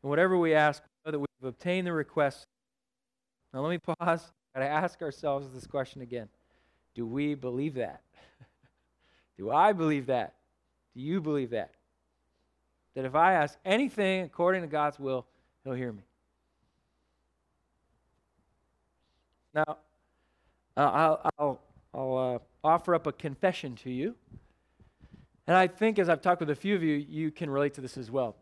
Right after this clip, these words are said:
There, it is so easy for me to pray generic prayers. And if I really dig down to get to the root of why I pray generic prayers, normally comes down to two things.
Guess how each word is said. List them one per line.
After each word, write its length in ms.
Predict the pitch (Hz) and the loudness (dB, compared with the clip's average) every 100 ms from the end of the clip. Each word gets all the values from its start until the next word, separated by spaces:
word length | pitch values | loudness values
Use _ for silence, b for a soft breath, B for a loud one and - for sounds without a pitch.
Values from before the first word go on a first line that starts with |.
| - | -6
There, 280 | 147 196 202 | -2 0 2
it 120 | 190 | 2
is 140 | 185 - | 2 0
so 360 | - 220 233 | 0 4 4
easy 460 | 190 208 196 160 139 | 2 -2 -2 -2 -6
for 180 | - 143 | -6 -6
me 220 | 143 170 | -4 -6
to 160 | - 147 | -6 -10
pray 380 | - 165 151 139 | -6 -2 0 -2
generic 720 | 117 131 127 135 135 - - | -6 -6 -4 -2 -4 -8 -8
prayers. 520 | 127 113 98 _ _ _ _ _ _ _ _ _ _ _ _ _ _ _ _ _ _ _ _ _ _ _ _ - | -6 -6 -10 _ _ _ _ _ _ _ _ _ _ _ _ _ _ _ _ _ _ _ _ _ _ _ _ -6
And 100 | 170 | 0
if 80 | |
I 100 | 190 | 4
really 340 | 175 175 233 277 | 4 6 4 4
dig 220 | 226 180 | 0 0
down 380 | 170 156 185 240 - _ _ _ _ _ _ _ _ _ _ _ _ _ | 2 2 2 -2 -10 _ _ _ _ _ _ _ _ _ _ _ _ _
to 60 | 135 | -4
get 200 | 202 208 | -2 0
to 60 | |
the 100 | 190 | 2
root 200 | 165 196 | 6 6
of 100 | 180 | 4
why 380 | 135 139 156 190 | 2 4 6 6
I 40 | 190 | 4
pray 220 | 196 180 | 0 -2
generic 360 | 175 175 175 | 0 -2 -2
prayers, 380 | - 175 190 - _ _ _ _ _ _ _ _ _ _ _ _ _ _ - | 0 0 0 -4 _ _ _ _ _ _ _ _ _ _ _ _ _ _ -4
normally 260 | 180 262 | 0 0
comes 220 | 247 220 196 | 2 2 2
down 120 | 185 | 0
to 60 | |
two 180 | 165 165 | -2 -6
things. 260 | 143 110 | -6 -10